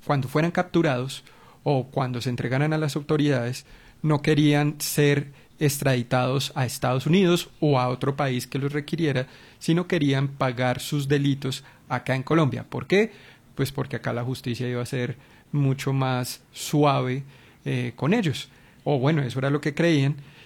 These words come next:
Y entonces, eh, tenían esas exigencias. Eso fue a principios de los noventa, que, pues, el presidente era César Gaviria, en ese momento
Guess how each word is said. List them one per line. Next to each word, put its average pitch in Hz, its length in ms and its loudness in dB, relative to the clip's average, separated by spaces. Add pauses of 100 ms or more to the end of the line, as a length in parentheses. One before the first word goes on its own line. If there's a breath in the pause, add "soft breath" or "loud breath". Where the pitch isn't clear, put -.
(180 loud breath)
Y 147 100 0
entonces, 139 720 0
eh, 139 240 2
tenían 135 440 2
esas 151 500 -2
exigencias. 139 840 -2
Eso 139 160 -6
fue 151 140 0
a 147 80 0
principios 151 400 -2
de 151 80 0
los 147 160 0
noventa, 139 420 -2 (400 loud breath)
que, 127 480 2
pues, 131 140 -2
el 131 100 2
presidente 127 720 -2
era 139 180 0
César 147 640 0
Gaviria, 139 680 2 (220 loud breath)
en 135 100 -4
ese 127 140 -4
momento 143 520 -2